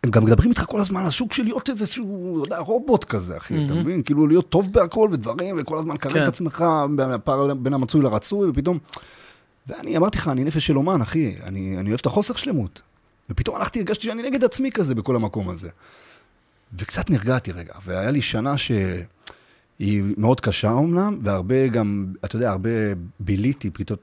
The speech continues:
Speaker 1: משתחרר כמו איזה קפיץ כזה על החיים, אחרי גירושים גם
Speaker 2: מהמם.
Speaker 1: והכל, ופתאום זה, ו-, וגם שוב פעם, בילויים וספורט והכל טוב, זה, כאילו, ש-, שמרתי על איזשהו משהו, לא איבדתי את עצמי לגמרי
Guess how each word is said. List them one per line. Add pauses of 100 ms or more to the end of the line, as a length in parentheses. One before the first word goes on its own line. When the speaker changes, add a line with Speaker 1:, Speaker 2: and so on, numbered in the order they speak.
(120)
Speaker 1:
משתחרר
כמו
איזה
קפיץ
כזה
על
החיים,
אחרי
גירושים
גם
Speaker 2:
מהמם.
Speaker 1:
והכל,
ופתאום
זה,
ו-, (720)
וגם
שוב
פעם,
בילויים
וספורט
והכל
טוב,
זה,
כאילו,
ש-,
שמרתי
על
איזשהו
משהו,
לא
איבדתי
את
עצמי
לגמרי